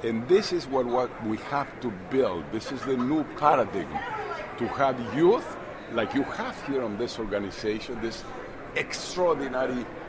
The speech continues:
great, unique organization in Students for Liberty. I, I love it. That's why I came here. And that's why I wanna be part of this movement. This is why I wanna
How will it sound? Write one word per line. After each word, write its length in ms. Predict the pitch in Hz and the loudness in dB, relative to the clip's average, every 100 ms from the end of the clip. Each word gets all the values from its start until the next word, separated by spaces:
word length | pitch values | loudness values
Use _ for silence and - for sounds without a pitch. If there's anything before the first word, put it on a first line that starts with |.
| - 107 | -12 -12
great, 440 | 101 127 156 151 135 107 101 | -6 0 2 2 -2 -8 -8
unique 460 | 110 113 120 139 127 - - | -4 -2 0 -2 -4 -10 -8
organization 840 | 107 101 107 - 123 113 113 110 - - - - - | -6 -6 -8 0 0 0 -4 -6 -6 -12 -14 -14 -4
in 260 | 101 98 101 - | -4 -2 -8 -10
Students 500 | - 139 127 107 - | -6 -2 -2 -2 -6
for 160 | 104 | -6
Liberty. 380 | 104 117 95 82 - - - - - - | -4 -2 -4 -6 -10 -12 -14 -14 -10 -4
I, 120 | 139 117 | -4 0
I 140 | 123 | 0
love 380 | 123 135 139 92 | 4 6 4 4
it. 80 | - - | -6 0
That's 240 | 113 - | -2 0
why 160 | 120 113 | -2 -2
I 60 | 95 135 | -2 -2
came 220 | 127 104 82 | -2 -4 -8
here. 140 | - - - - - 101 | -10 -10 -12 -12 -10 -4
And 120 | 113 | -2
that's 160 | 127 | 0
why 180 | 123 127 | 0 2
I 40 | 113 | 0
wanna 500 | 104 110 151 170 127 | -2 0 0 2 0
be 140 | 117 | -4
part 280 | - 113 113 | 0 2 2
of 160 | 92 | 0
this 240 | 98 104 90 | -2 -4 -4
movement. 420 | 92 101 101 120 120 - | -4 -4 -4 -6 -8 -8
This 120 | 120 | -8
is 60 | 117 | -4
why 300 | 117 117 120 | 2 4 4
I 60 | 110 | 0
wanna 320 | 101 117 | 0 0